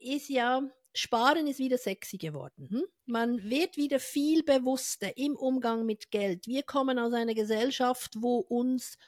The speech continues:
Konsumieren beigebracht wurde. Sehr, sehr viele Menschen sind Konsumschuldner. Man kann sich heute vieles auf Pump kaufen, konsumieren.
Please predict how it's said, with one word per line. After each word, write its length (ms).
Konsumieren 760
beigebracht 760
wurde. 380
Sehr, 320
sehr 160
viele 300
Menschen 440
sind 280
Konsumschuldner. 920
Man 120
kann 260
sich 180
heute 300
vieles 460
auf 260
Pump 320
kaufen, 580
konsumieren. 680